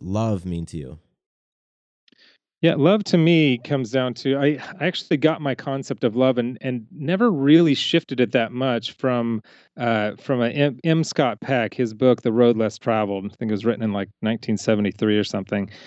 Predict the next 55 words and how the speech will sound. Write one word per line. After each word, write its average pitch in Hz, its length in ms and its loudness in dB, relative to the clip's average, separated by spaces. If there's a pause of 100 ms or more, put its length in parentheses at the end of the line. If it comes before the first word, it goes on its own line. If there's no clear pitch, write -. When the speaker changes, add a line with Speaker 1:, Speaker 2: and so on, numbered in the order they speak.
(240)
Speaker 2:
But 143 100 4
he, 151 220 8
he 175 340 0
makes 165 260 2
a 143 60 2
distinction 123 540 -4
between 120 420 -2 (300)
love. 135 340 4
The 120 80 -2
first 160 320 0
one 131 140 -4
he 117 80 -4
talks 117 320 -4
about 113 160 0
is 107 80 -2
just 110 160 -8
like 113 160 -2
the - 160 -8
Eros 110 320 2
kind 110 180 -2
of 104 80 0
love 104 320 0
that's, 101 300 -2 (360)
y-, 147 60 -2
you 127 320 6
know, 107 140 4
more 117 220 6
of 107 100 0
like 110 180 0
the, 120 240 0
the 120 140 2
lust 117 400 0
kind 123 160 -2
of 107 100 -4
love 107 320 0
where 107 140 2
we 104 100 2
f-, - 200 -6
we, 123 260 4
we're 120 180 6
like 107 260 2
this - 200 -4
infatuation. 113 1000 -2 (260)
And 127 60 -6
then 120 100 0
he 131 120 4
says, 117 260 2
"We 123 140 4
don't 123 220 2
actually 131 400 -4
begin 123 400 0
loving 110 320 0
people 117 400 0
until 117 420 2
we, 107 300 0